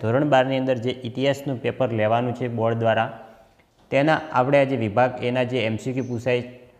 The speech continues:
પૂછાય છે દસ માર્ક્સની અંદર, તેના આપણે આજે આઈ એમ પી જોઈશું. તો વીડિયો તમારે છેલ્લે સુધી પૂરેપૂરો સ્કીપ કર્યા વગર જોવાનો છે.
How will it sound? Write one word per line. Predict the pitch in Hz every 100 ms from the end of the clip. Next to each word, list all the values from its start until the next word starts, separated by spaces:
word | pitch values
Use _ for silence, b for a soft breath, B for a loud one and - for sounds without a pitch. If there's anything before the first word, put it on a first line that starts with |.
| b
પૂછાય | 131 120 139
છે | 135
દસ | 127 127 127
માર્ક્સની | 123 117 127
અંદર, | 120 120
તેના | 123 - - 123 131
આપણે | 123 127
આજે | 120 120
આઈ | 107 107
એમ | 123 127
પી |
જોઈશું. | 120 123 117 127 123 - B B B
તો | 117
વીડિયો | 113 147 165
તમારે | 160 156 151
છેલ્લે | - 139 143
સુધી | 139 127 127
પૂરેપૂરો | 135 139 143 135 127
સ્કીપ | 127 - 156 160
કર્યા | 135 123
વગર | 123
જોવાનો | 113 101 98 101 117 180 - _
છે. | - 87